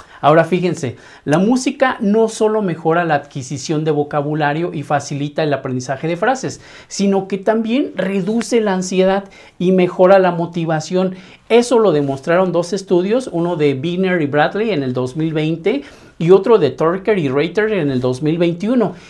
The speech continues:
Y por si fuera poco, Chobert y Besson en un estudio del dos mil trece encontraron que la música mejora la pronunciación y a percibir nuevos contrastes fonéticos. Eso es crucial para adquirir fluidez. Ahora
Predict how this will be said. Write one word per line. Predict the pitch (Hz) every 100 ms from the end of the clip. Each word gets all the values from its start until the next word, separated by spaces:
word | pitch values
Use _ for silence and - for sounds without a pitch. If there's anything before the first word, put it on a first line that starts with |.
| -
Y | 170 190
por | 190 202
si | 151 180
fuera | 190 233 277
poco, | - 190 190 320
Chobert | 359 - 185 233 269
y | 160
Besson | 147 175 202 269
en | 262 147
un | 165
estudio | 160 160 175 185
del | 160 127
dos | 127 127
mil | 165 175
trece | 170 180 180 277 - - -
encontraron | 180 196 190 196 196 202 220 233
que | 214 196
la | 180
música | 190 202 196 226 - 202
mejora | 175 156 170 170
la | 170 165 160
pronunciación | 156 156 151 156 151 180 180 185 185 - -
y | 160
a | 160
percibir | - 170 - 165 165 254 262 - -
nuevos | 160 190 208 214
contrastes | 214 151 147 147 151 156 170 165
fonéticos. | 165 165 196 - 175 - 147 - -
Eso | - 196 233
es | 220
crucial | - 160 151 185 214
para | 208 170 135
adquirir | 127 147 139 156
fluidez. | 160 160 147 147 165 165 - _ -
Ahora | 143 165 277 240